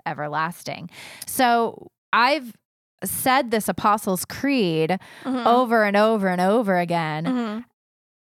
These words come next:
Speaker 1: And it
Speaker 2: <clears throat>
Speaker 1: says he descended into hell. And so
Speaker 2: Mm-hmm.
Speaker 1: I'm s-, I'm proclaiming,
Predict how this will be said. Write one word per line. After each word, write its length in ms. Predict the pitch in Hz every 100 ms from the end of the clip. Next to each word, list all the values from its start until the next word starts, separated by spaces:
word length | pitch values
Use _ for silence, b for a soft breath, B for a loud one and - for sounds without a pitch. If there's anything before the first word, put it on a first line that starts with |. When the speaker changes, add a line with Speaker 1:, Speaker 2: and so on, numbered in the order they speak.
| _
Speaker 1:
And 160 | 233 254
it 140 | 269
Speaker 2:
<clears throat> 120 | -
Speaker 1:
says 380 | 392 381 233 170
he 320 | 185 233 247
descended 460 | 285 320 220 202 196
into 180 | 208 208
hell. 300 | 214 277 254
And 200 | 190 214
so 60 | 254 214 208
Speaker 2:
Mm-hmm. 100 | 170
Speaker 1:
I'm 220 | 208 240
s-, 140 | 247 -
I'm 340 | 196 214 220 214 _ _ _ _ _ _ _ -
proclaiming, 720 | 226 220 - 240 269 208